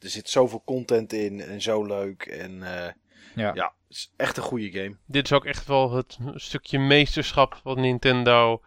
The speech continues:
Speaker 3: in het verleden ook heel vaak heeft laten zien. Wat ze zo weer uit de kast trekken. En ik hoop dat hetzelfde meterscha-, eh, eh, meesterschap ook weer terugkomt in Mario Kart acht.
Speaker 1: Ja.
Speaker 3: Ze zullen het nodig hebben.
Speaker 1: Nou,
Speaker 3: En,
Speaker 1: zeker.
Speaker 3: eh, zelfs dan, eh, denk ik dat het niet zoveel uitmaakt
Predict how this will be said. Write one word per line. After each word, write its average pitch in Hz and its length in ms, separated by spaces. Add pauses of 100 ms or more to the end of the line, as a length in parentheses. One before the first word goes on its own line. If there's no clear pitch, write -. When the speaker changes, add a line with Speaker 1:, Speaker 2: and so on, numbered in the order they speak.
(280)
Speaker 3:
in 143 100
het - 80
verleden 123 360
ook - 80
heel 120 240
vaak 113 240
heeft 107 160
laten 107 280
zien. 101 340
Wat 113 180
ze 117 120
zo 107 200
weer 110 180
uit 110 80
de 104 60
kast - 260
trekken. 113 340 (320)
En 143 100
ik 131 80
hoop 127 280
dat 139 120
hetzelfde 131 440
meterscha-, 127 600 (340)
eh, 127 300
eh, 123 60 (280)
meesterschap 139 680 (280)
ook 135 240
weer 123 140
terugkomt 123 720
in 120 460
Mario 123 300
Kart 110 300
acht. - 320 (600)
Speaker 1:
Ja. 95 240 (120)
Speaker 3:
Ze - 140
zullen 175 260
het 139 100
nodig 147 380
hebben. 107 300 (680)
Speaker 1:
Nou, 123 220
Speaker 3:
En, 117 60
Speaker 1:
zeker. 127 400
Speaker 3:
eh, 135 80
zelfs 127 280
dan, 143 380
eh, 131 120
denk 135 180
ik 127 100
dat 127 120
het 123 100
niet 127 180
zoveel 123 260
uitmaakt 117 540